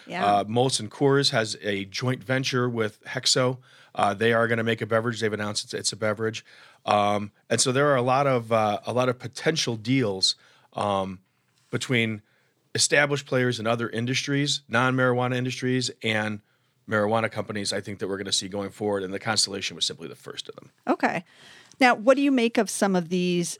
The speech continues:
Speaker 1: stocks? Like, if I want to get into this, maybe I might choose a Constellation Brands. And I noticed, uh, because I've been following it, they have a fantastic chart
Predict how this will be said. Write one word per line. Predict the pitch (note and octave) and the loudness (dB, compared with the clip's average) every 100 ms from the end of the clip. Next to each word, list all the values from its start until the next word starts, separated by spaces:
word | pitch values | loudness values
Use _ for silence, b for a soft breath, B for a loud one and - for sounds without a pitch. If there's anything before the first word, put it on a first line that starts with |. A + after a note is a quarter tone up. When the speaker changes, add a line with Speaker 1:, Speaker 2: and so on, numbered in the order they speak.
| - | -12
Speaker 1:
stocks? | - - F#3+ C#3+ - - - | -10 0 2 4 0 -6 2
Like, | F3+ - - | 2 2 4
if | G#3 - | 4 4
I | E3+ F3+ | 2 2
want | F3 E3 E3+ A3 - | 0 -2 0 -2 -4
to | G3 | -4
get | F3 E3 | 0 0
into | D#3+ E3 | 0 0
this, | D#3+ D#3+ D#3 - | 2 4 2 -2
maybe | F3 F3 E3 E3 | -2 0 2 2
I | D3+ | 0
might | D#3 D#3+ D3+ | 0 -2 -2
choose | - - C#4+ G#3+ | -2 0 2 0
a | |
Constellation | D#3 - D3 - - C#3 C#3+ - D#3 | -4 -4 -4 -4 -4 -2 -4 -6 -4
Brands. | D3 C3+ - C3+ F3 - B B B _ | -2 -4 -6 -8 -8 -12 B B B _
And | G#3 F#3 F3+ - | 2 4 2 2
I | F#3 | 2
noticed, | G3 G#3+ G3+ G3 - - - - | 4 4 4 2 -2 -8 -8 -2
uh, | F3+ D#3+ | 2 4
because | D#3 D#3 F3+ | 2 -2 -2
I've | E3+ D#3+ | 0 2
been | E3 D#3+ D#3 | 0 0 -2
following | - E3+ E3 D#3 | 0 2 2 0
it, | D#3+ E3 | 0 2
they | E3 | 2
have | D#3+ | 0
a | |
fantastic | D3 E3 D3+ F#3+ F3 - D#3 | -2 -2 0 -2 -4 -6 -8
chart | - D#3+ C#3 C#3+ | -4 -2 0 -2